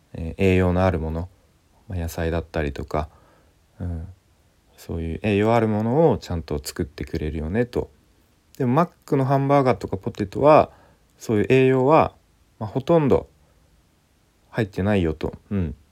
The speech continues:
ただ、こう、お腹をいっぱいにするための、うん、ものだよねと。まあ、お菓子と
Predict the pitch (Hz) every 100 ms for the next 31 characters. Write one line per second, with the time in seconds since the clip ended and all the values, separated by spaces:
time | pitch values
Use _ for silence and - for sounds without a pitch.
0 | _ _ _ - _ - - 135 135 104
1 | - _ _ _ _ _ _ _ _ -
2 | 85 87 - 95 92 92 107 185 _ 139
3 | 92 - 92 85 85 - 82 - 82 82
4 | 80 _ _ _ _ _ _ _ _ _
5 | _ _ _ _ _ - 147 165 - _
6 | _ _ - - 85 82 78 85 87 82
7 | 76 73 101 117 - - _ _ _ _
8 | _ _ _ _ _ _ - 92 82 -
9 | - _ 98 95 170 - 117 - _ _
10 | - -